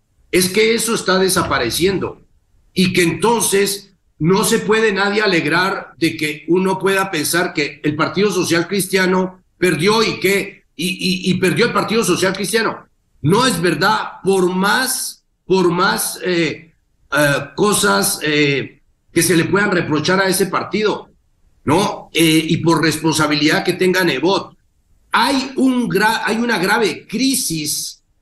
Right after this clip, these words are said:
dentro del Frente Democrático, Miguel.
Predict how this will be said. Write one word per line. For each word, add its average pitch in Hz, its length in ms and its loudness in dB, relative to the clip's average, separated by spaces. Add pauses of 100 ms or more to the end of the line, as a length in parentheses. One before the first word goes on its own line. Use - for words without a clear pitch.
dentro 226 760 0
del 143 360 0
Frente 208 920 0
Democrático, 151 1040 -2
Miguel. 110 500 -4